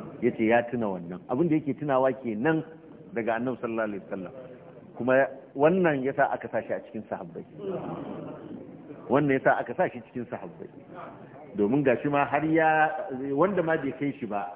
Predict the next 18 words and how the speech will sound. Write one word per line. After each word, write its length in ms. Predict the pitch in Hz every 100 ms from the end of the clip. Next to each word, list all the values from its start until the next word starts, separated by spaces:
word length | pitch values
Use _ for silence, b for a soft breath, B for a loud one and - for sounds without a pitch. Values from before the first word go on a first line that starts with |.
| 123
an 120 | 131
sa 80 | 139
shi 60 | 113
cikin 140 | 113 123
sahabbai 360 | 98 92 87 101
ballantana 480 | 95 92 87 87 92 90
shi. 120 | 90 - - 165 - - - - - 90 92 - - - - - - -
Domin 260 | 92 123 131
Ab-, 180 | 107 -
Abdurrahman 720 | 113 107 95 113 113 147 147
ibn 160 | 147 143
Abi 220 | 117 127
Bakr 320 | 117 - 117
as-Siddiq 500 | 110 - 107 110 147 - - - _ _ _ _
an 160 | 135 156
haife 280 | 151 131 - 147 147
shi 160 | - 98 - - - - - _ - -
lokacin, 760 | 110 147 147 131 135 131 131